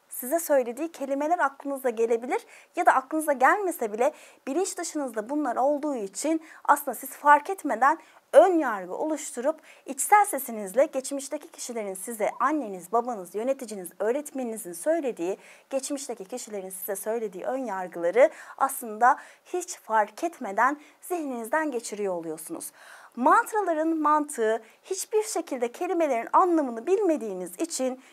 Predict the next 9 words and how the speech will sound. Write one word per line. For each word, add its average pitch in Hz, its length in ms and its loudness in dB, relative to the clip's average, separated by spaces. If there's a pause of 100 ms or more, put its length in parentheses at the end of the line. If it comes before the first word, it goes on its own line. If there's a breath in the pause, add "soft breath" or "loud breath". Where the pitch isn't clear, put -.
(120)
yargı 302 400 8
oluşturamadığınız 302 960 0
için 269 460 -2 (220 loud breath)
aslında 220 600 0
düzenli 269 420 2
çalışmalarla 226 840 0
birlikte 180 560 -2 (240 loud breath)
eğer 247 420 4
ki 202 220 -4